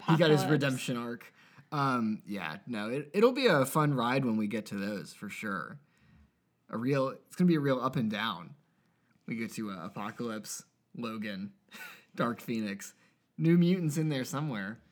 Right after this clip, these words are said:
Speaker 2: Um, well, I, I stand by that I think that this was a very exciting movie, despite,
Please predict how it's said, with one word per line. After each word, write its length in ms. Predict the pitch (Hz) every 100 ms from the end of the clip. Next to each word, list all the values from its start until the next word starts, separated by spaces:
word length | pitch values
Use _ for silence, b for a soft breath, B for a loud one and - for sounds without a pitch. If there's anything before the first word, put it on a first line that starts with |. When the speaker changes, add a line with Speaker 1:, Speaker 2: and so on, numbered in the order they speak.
| b b b b b b b b _ _ _ 240
Speaker 2:
Um, 480 | 220 208 202 196 - - _ _
well, 220 | 254 269 -
I, 320 | 247 285 - -
I 380 | 240 247 247 247
stand 400 | - - 269 277
by 180 | 214 196
that 140 | 185
I 100 | 185
think 240 | 196 196 180
that 140 | 185
this 220 | 185 180
was 100 | 185
a 60 | 190
very 280 | 185 190 185
exciting 680 | 185 - 190 185 190 185 185
movie, 340 | 190 190 190
despite, 720 | 202 196 - 202 202 - -